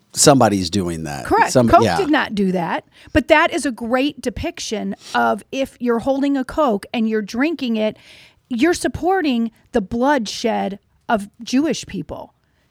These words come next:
Speaker 2: And we're, and we're
Speaker 1: Well,
Speaker 2: paying
Speaker 1: they're not really anymore. I mean, they, they, Coke wasn't bu-, I mean, Coke got out.
Speaker 2: Yeah,
Speaker 1: I credit
Speaker 2: good.
Speaker 1: Coke for that.
Speaker 2: Well, that's, that's
Speaker 1: They're not,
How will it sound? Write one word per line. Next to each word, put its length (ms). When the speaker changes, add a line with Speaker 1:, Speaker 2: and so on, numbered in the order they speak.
Speaker 2:
And 140
we're, 100
and 180
we're 140
Speaker 1:
Well, 160
Speaker 2:
paying 80
Speaker 1:
they're 120
not 280
really 240
anymore. 680
I 60
mean, 180
they, 160
they, 240
Coke 320
wasn't 560
bu-, 80
I 40
mean, 140
Coke 280
got 220
out. 320
Speaker 2:
Yeah, 200
Speaker 1:
I 100
credit 380
Speaker 2:
good. 80
Speaker 1:
Coke 260
for 180
that. 320
Speaker 2:
Well, 120
that's, 300
that's 300
Speaker 1:
They're 200
not, 360